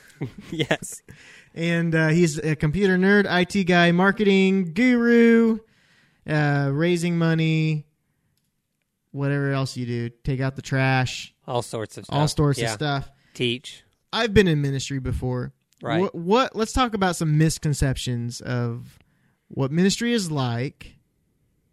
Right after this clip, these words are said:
Speaker 2: based on what people think ministry is like.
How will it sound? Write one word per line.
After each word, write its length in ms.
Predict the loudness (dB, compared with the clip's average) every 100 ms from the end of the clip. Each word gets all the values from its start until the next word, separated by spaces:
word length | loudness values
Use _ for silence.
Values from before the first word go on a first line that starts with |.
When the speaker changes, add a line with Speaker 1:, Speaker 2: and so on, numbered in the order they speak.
| _ _
Speaker 2:
based 260 | -4 -4 -4
on 240 | -6 -4
what 220 | -4 -4 -4
people 260 | -4 -4
think 340 | -6 -6 -6 -6
ministry 460 | -8 -8 -10 -12
is 160 | -14 -16
like. 300 | -20 _